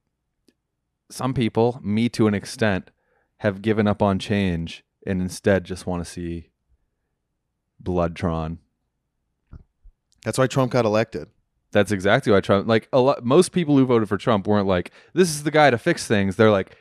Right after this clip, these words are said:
Speaker 1: "This is the guy to own the libs."
Speaker 2: Yeah.
Speaker 1: Yeah.
Speaker 2: Absolutely. Not even on the libs. Not even on the libs. It,
Speaker 1: But
Speaker 2: it, it was, it was, "Fuck you, Hillary.
Speaker 1: Yeah, yeah,
Speaker 2: Fuck
Speaker 1: yeah.
Speaker 2: the government.
Speaker 1: Yeah.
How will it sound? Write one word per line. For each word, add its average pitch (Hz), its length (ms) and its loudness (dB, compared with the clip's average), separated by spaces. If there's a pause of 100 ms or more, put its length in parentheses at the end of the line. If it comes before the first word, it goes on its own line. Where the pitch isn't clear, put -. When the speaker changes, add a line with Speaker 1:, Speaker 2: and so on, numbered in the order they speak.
(140)
Speaker 1:
"This 139 180 4
is 135 80 -8
the 113 80 -2
guy 107 220 4
to 98 80 2
own 95 220 0
the 87 60 -2
libs." 90 440 -4 (180)
Speaker 2:
Yeah. 185 260 2 (240)
Speaker 1:
Yeah. 95 260 -2 (260)
Speaker 2:
Absolutely. 170 600 -2 (280)
Not 170 200 4
even 208 160 2
on 190 140 0
the 160 80 0
libs. - 520 -2 (720)
Not 139 180 0
even 147 160 2
on 120 120 4
the 107 100 0
libs. 90 360 -6 (240)
It, 127 120 0
Speaker 1:
But 123 100 6
Speaker 2:
it, 131 220 4
it 135 40 4
was, 127 280 0 (120)
it 131 100 0
was, 117 340 0 (400)
"Fuck - 340 -2
you, 202 100 0
Hillary. 120 520 0 (160)
Speaker 1:
Yeah, 110 380 0
yeah, 90 40 -2
Speaker 2:
Fuck 143 140 8
Speaker 1:
yeah. 82 140 -4
Speaker 2:
the 131 200 -2
government. 123 800 0
Speaker 1:
Yeah. 85 300 -4